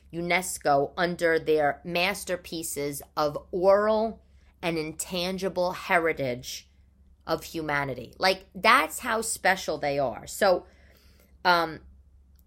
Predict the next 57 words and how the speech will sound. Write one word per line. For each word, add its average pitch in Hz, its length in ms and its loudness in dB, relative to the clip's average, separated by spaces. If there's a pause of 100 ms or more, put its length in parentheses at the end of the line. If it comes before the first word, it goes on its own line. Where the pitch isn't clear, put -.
(1120)
and 214 160 4
just 262 180 -2
so 202 80 2
you 151 180 -2
know, 117 160 -8
if 135 120 -12
you 196 80 -8
go 127 220 -4
there, - 180 -12
you - 120 -10
could - 180 -10
buy, 104 280 -8
like, - 180 -16
a 120 40 -16
shitty 113 320 -12
one, 139 240 -20
you - 100 -14
know? - 220 -12 (1200)
You 185 120 -10
can 190 140 -6
also 165 260 -6
buy 135 220 -6
a 127 40 -8
really 120 260 -8
expensive - 540 -16
one, - 260 -20
like, - 260 -2
like 175 180 2
anything 143 400 -2
else, - 300 -14 (100)
right? 147 300 -6 (1120)
But 196 240 6
a 202 100 6
lot 202 240 10
of 214 60 -4
the 214 80 0
people, 190 280 -2
like 165 160 0
I 160 40 -8
said, 143 180 -4
from 151 180 -4
there, 131 140 -4
they 131 100 -6
collect 180 460 0
little 180 200 0
pieces 160 560 -2
every 156 280 0
year. 151 340 2
They 135 160 -2
build 160 340 0
them 170 200 0
over 151 200 -2
a 156 60 0
long 151 240 -4
period 160 420 -2
of 160 40 -8
time. 147 640 -2